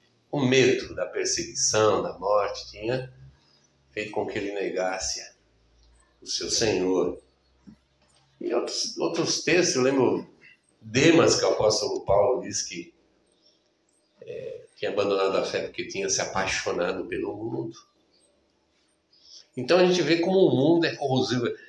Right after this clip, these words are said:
é pernicioso a nossa fé, e nós temos que nos afastar do mundo. O convite de Deus é pra gente ir pra um outro tipo de lugar, um outro tipo de vida, um outro tipo de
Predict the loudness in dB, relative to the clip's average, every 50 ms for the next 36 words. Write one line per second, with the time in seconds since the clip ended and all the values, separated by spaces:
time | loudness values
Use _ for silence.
0 | -20 _ -14 -14 -10 -2 2 2 2 4 4 2 2 2 4 4 4 4 2 2
1 | 4 6 6 8 8 6 6 4 4 4 4 4 2 0 -2 -4 -4 -2 0 0
2 | 2 2 0 0 0 0 -2 -2 -4 -6 -8 -6 -6 -4 -4 -6 -6 -2 0 0
3 | 2 2 0 0 0 0 -2 0 0 -2 -2 0 -2 -2 -4 -4 -6 -10 -16 -20
4 | _ _ _ _ _ _ -20 -20 -20 -14 -8 -6 -2 2 2 4 4 4 2 2
5 | 0 2 2 4 2 4 4 6 6 6 6 4 2 4 4 4 4 2 2 0
6 | -2 -2 -2 0 4 4 6 8 8 8 8 6 6 4 0 -4 -8 -8 -6 -6
7 | -6 -6 -6 -10 -12 -12 -8 -2 0 2 2 2 4 6 6 8 8 8 8 6
8 | 8 8 8 10 8 8 6 4 2 0 -2 -2 -2 -2 -6 -10 -12 -12 -8 -6
9 | -4 -4 -4 -4 0 2 4 4 6 6 6 6 8 6 6 6 2 0 -2 -2
10 | 0 0 0 -2 -6 -12 -14 -10 -6 -2 -2 -2 -2 -4